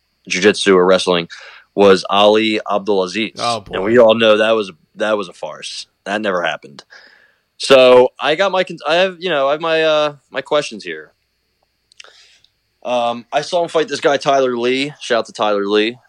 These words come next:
Speaker 1: Great first name. The Fox. Tyler the Fox Lee. That's, I like that. He, uh, he fought Johnny Eblen. He lost. Um, didn't have a great career. Um, I mean, everybody, I, I, I've only seen a couple of this dude's fights, but,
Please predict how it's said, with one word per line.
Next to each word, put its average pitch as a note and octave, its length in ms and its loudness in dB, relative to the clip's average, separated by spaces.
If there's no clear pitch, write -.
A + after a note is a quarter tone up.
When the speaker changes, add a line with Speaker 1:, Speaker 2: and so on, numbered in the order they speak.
Speaker 1:
Great G#2 220 -6
first G#2 240 -8
name. G#2+ 320 -6
The G2 80 -12
Fox. - 480 0
Tyler B2+ 320 2
the B2 100 -4
Fox A2 380 -6
Lee. F2+ 280 -8
That's, - 160 -18
I - 100 -12
like - 180 -4
that. - 220 -20
He, G2+ 240 -4
uh, F#2+ 180 2
he G2+ 100 -10
fought C#3+ 200 2
Johnny B2+ 260 2
Eblen. A2+ 360 -2
He G2 80 -16
lost. G2 380 -6
Um, F#2 380 -10
didn't C#3+ 140 0
have C#3 80 0
a B2+ 40 -10
great C3 180 -2
career. G#2 420 -2
Um, G#2 560 -6
I A#2+ 40 -14
mean, B2+ 120 -2
everybody, C3+ 500 0
I, B2+ 60 -6
I, A#2+ 60 -8
I've A#2+ 140 -4
only C3 140 -2
seen A#2 160 -10
a A2 40 -4
couple G#2+ 200 -6
of G2+ 40 -8
this G2 100 -10
dude's F#2+ 220 -14
fights, G2 280 -2
but, F2 300 -6